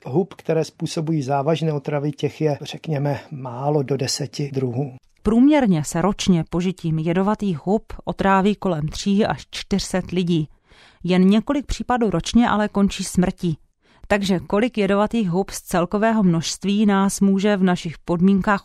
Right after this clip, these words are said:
Speaker 2: ohrozit?
Speaker 1: Kdybychom vzali obsah toxinů, tedy těch amanitínů a faloidínů, to jsou ty nejdůležitější toxiny, tak muchomůrka zelená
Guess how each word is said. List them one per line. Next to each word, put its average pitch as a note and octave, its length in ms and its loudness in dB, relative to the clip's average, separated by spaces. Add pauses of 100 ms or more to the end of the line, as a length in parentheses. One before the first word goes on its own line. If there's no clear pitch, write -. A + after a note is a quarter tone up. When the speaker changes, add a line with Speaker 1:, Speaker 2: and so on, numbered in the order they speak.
Speaker 2:
ohrozit? F3+ 540 0 (520)
Speaker 1:
Kdybychom E3+ 420 0
vzali E3 380 0 (240)
obsah - 640 -2
toxinů, F3 920 0
tedy D3 220 0
těch D#3 320 -4
amanitínů F3 840 0
a C3+ 100 -8
faloidínů, D3+ 760 0
to D3 100 -4
jsou C#3+ 200 -6
ty C3+ 240 -4
nejdůležitější D#3 840 0
toxiny, D#3 460 -2
tak D#3+ 140 -2 (220)
muchomůrka A3 640 2
zelená E3+ 520 0